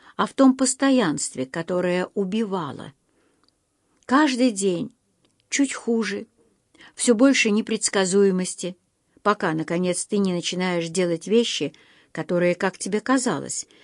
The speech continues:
никогда не сделаешь. Как-то вечером я искала продукты на кухне и нашла чековую книжку. Это был тайный банковский счет, который Уэлли открыл для себя. В два часа утра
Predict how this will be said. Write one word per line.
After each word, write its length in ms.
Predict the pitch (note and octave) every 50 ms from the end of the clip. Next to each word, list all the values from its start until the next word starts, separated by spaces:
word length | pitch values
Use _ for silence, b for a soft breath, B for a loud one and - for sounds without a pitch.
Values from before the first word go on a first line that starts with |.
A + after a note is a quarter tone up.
| b b b
никогда 440 | - F#3 F3+ - G3 F#3+ F3+ A3 A3+
не 140 | A3+ A#3+ A#3+
сделаешь. 720 | G#3 F#3+ E3+ E3+ C#3+ B2 A#2 B2 B2+ B2+ - - - _ _ _ _ _ _ _ _ _ _ _ _ b b b b b b b
Как-то 280 | - C4 C4+ C4 - C#4
вечером 420 | B3+ C#4+ C4+ C4+ - C4 A#3 A#3+
я 180 | A3+ A3+ A#3+ A#3+
искала 380 | A3+ - - - B3 A#3+ B3
продукты 560 | B3 - C4 B3 B3 A#3+ D4 C4+ - - F3
на 140 | E3 F3+ F3+
кухне 540 | F3 _ - D#3 C3+ - - - D3+ C#3+ - _ _ B B B B B B B B
и 80 | F#3+
нашла 380 | G3+ G#3+ A3 - - C#4 D4+ D#4
чековую 500 | D4+ - - B3 B3 - B3 A#3 B3 A#3
книжку. 640 | _ - - D#3 C#3+ C#3 - - _ - - - _ _ _ b b b b b b b b b b
Это 220 | G3 G3+ - G#3+
был 180 | F#3+ G3+ G3 G3
тайный 540 | _ _ G#3+ A3+ B3+ C#4+ D4 D4+ D#4 D4
банковский 680 | C4+ B3 F#3+ G3+ G#3+ A3+ A#3 - A3 - - - - A3
счет, 460 | G#3+ - - - - D#3 C3 - - _ b b b b b b b b
который 380 | - F#3 - G3 G3 F#3+ F#3
Уэлли 420 | - - G3 F#3 G3+ A#3 A#3 A3+ G#3
открыл 460 | F#3 F#3+ - _ - G3 G3 F#3 F3+
для 180 | E3 F3+ F3
себя. 420 | E3+ - - G#3+ F3 E3+ D#3 C#3+ - _ _ _ _ _ _ _ _ _ _ _ _ _ _ _ _
В 140 | - G#3 A3+
два 220 | C4 A#3 A#3+ A#3+
часа 380 | - - E3+ D#3+ - E3+ D#3 D#3
утра 360 | D#3+ D#3 - F3+ A3+ C4+